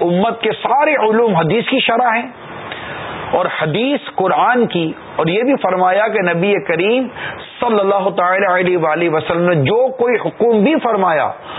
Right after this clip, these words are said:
وہ وہی تھا جو آپ کو قرآن پاک سے مفہوم ہوا۔ تو یوں، آ، یہاں کافی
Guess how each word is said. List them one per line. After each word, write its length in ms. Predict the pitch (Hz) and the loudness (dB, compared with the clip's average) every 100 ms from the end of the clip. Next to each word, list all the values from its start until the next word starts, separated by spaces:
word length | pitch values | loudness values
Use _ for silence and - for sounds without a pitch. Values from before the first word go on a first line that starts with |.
| - | -2
وہ 160 | 190 233 | 0 2
وہی 360 | 208 196 311 | 0 0 -2
تھا 260 | - 262 269 | 0 0 2
جو 260 | 220 208 - | 2 2 2
آپ 340 | 170 196 196 | 2 0 0
کو 100 | 202 | -2
قرآن 520 | 190 175 156 185 190 | 0 0 2 2 0
پاک 260 | - 160 175 - | 0 0 -2 -2
سے 260 | 202 247 269 - - - - - | 0 0 0 -6 -14 -12 -10 -2
مفہوم 600 | 135 170 - 160 131 160 | 0 0 0 0 2 2
ہوا۔ 340 | 151 123 113 104 - - - - - - | 2 2 2 0 -6 -16 -12 -10 -10 -4
تو 80 | 151 | -2
یوں، 540 | 123 175 262 285 269 208 - | 0 2 4 4 2 0 -2
آ، 220 | 143 156 | 0 2
یہاں 320 | 160 156 170 | 2 2 0
کافی 500 | 196 165 160 214 214 | 0 0 0 0 -2